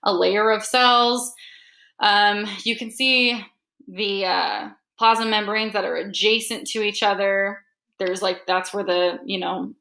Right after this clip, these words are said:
you get, like, junctions between there as well. You can see the tight junctions. Um, the desmosomes are the areas between cells here. You have gap junctions. Um, we'll look at videos of all of those.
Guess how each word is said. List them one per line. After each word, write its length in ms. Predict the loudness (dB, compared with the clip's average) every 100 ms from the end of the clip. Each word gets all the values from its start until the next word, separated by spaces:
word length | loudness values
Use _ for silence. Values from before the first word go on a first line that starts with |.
| _
you 220 | -6 -2
get, 260 | 2 2 2
like, 280 | -4 -4 -2
junctions 480 | 0 0 0 -2 -2
between 400 | -4 -4 -2 0
there 220 | 0 -2
as 160 | 0
well. 440 | 2 4 4 4 0 -10 -20 _
You 100 | -14
can 160 | -6
see 140 | -4 -2
the 120 | -4
tight 340 | -2 -2 0
junctions. 920 | 0 0 0 0 2 2 0 0 -2 -4 -18 _ _
Um, 600 | 0 2 2 0 -8 -10 _ _ _ -12
the 180 | -8 0
desmosomes 760 | 2 2 2 2 4 2 0
are 140 | -2 -2
the 160 | -2
areas 380 | 0 -2 -2 -4 -8
between 580 | -10 -4 2 6 4 4
cells 380 | 2 4 2
here. 140 | 2 2
You 180 | 2 -2
have 180 | -6 0
gap 340 | 2 2 0
junctions. 800 | -2 -2 -2 0 0 0 -2 -4 -6 _ _ _ _
Um, 640 | -2 0 2 -2 -6 -10 -16 _ _ _ _ -6
we'll 180 | 0 0
look 140 | 0
at 120 | 0
videos 380 | 0 0 0 0
of 100 | 0
all 220 | 2 2
of 100 | 2
those. 400 | 2 2 2 -2